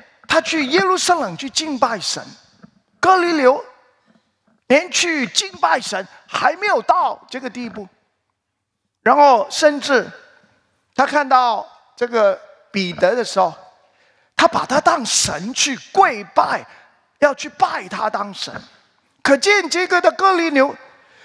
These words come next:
对神的认识并不是很深，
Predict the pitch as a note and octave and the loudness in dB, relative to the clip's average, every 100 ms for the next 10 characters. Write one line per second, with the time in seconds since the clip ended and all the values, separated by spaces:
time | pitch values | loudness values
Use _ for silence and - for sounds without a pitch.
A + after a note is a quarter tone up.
0 | _ - G#4 D4 - G#3 A3+ F#4+ F4+ F#4 | _ 0 0 0 0 0 0 0 0 2
1 | G#4 C#4+ - C4+ C#4 A#3 _ _ _ - | 2 0 -8 -6 -8 -10 _ _ _ 2
2 | F#4 G4 F#4 E4+ A3 D#3 D#3 D#3 - F4 | 2 2 -2 -2 -4 -6 -6 -4 0 0
3 | F4+ G4+ E4+ | 0 -4 -18